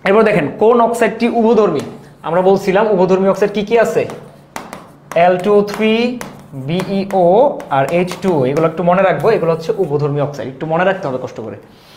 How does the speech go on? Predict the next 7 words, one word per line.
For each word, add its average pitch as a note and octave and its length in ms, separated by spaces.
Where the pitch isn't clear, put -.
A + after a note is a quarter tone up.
আচ্ছা, - 260
এরপর G#3 240
দেখেন, F#3+ 260
উভধর্মী A#3+ 520
অক্সাইড G#3 460
নিচের G3 400
কোনটি? C#3+ 400